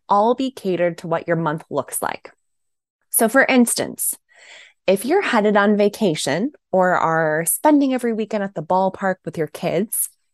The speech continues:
choose a project that can be hand-pieced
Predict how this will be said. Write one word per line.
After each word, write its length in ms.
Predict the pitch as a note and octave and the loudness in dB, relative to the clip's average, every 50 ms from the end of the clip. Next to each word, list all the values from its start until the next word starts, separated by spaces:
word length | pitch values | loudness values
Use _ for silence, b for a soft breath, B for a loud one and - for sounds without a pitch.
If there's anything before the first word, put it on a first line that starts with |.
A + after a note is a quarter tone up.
| _ _ _ _ _ _ _ _ | _ _ _ _ _ _ _ _
choose 340 | - - D#4+ E4 F#4+ F#4+ - | -4 0 2 4 4 4 4
a 80 | A4+ G#4+ - | 2 0 0
project 560 | - A#3+ G#3 G#3+ G3+ - A3 A3 - - - | 0 2 2 2 2 0 -4 -6 -6 -4 -2
that 180 | A3+ G3 - | -2 -2 -2
can 160 | - - A3+ A3 | -2 -4 -2 -2
be 240 | B3 B3+ B3+ A#3+ - | 0 -2 -2 -2 -2
hand-pieced 720 | F4 G4+ G#4+ G4+ - - - - - - - - - - | -2 0 0 0 -2 -4 -8 -8 -4 -2 -4 -4 -4 -8